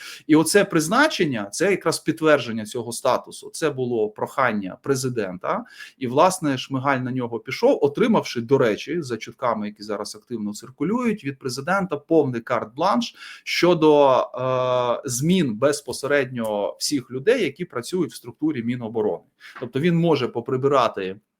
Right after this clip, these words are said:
тих, кого призначав, наприклад, Умєров. Про Умєрова окрема історія, ми про неї ще сьогодні згадаємо.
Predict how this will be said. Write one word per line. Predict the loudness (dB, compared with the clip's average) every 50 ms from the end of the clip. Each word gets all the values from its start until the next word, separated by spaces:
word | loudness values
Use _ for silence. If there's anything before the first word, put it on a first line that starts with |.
| _ _ _ _ _ _ _ -20 -20 -20 -2
тих, | 2 2 2 2 0
кого | -4 -6 -4 -4 -4
призначав, | -4 -4 -4 -4 -6 -4 -4 -4 -4 -4 -4
наприклад, | -6 -4 -4 -4 -4 -4 -6 -8 -6
Умєров. | -4 0 2 4 4 4 2 2 0
Про | -2 -2
Умєрова | -2 -2 -2 -2 -2 -4 -6
окрема | -4 -4 -4 -4 -4 -6
історія, | -10 -10 -6 -6 -4 -4 -4
ми | -6 -8
про | -8 -6 -4
неї | -4 -4 -4
ще | -6 -8
сьогодні | -10 -10 -8 -8 -6 -6 -6
згадаємо. | -4 -2 0 2 4 6 6 6 4 2 0 0